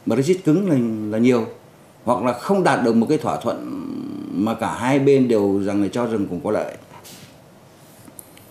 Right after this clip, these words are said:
Chúng ta biết rằng là cái mật độ hàng không của châu Âu dày đặc như nào nếu chúng ta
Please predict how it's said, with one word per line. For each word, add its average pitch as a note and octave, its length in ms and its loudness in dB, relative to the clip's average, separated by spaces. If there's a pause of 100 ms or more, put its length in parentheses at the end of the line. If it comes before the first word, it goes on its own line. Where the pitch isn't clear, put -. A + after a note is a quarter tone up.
(840)
Chúng D3 120 4
ta F#3 80 6
biết A3 200 6
rằng D3 140 6
là C3 180 4
cái D#3 140 6
mật C#3+ 200 4
độ A#2+ 300 4
hàng A2+ 180 0
không D3+ 240 2
của C#3 120 -2
châu C3+ 200 4
Âu C3 300 4 (560)
dày A#2+ 360 4
đặc D3+ 180 4 (100)
như B2+ 160 4
nào G#2 260 0
nếu A#2 160 2
chúng C#3 100 0
ta C3+ 100 2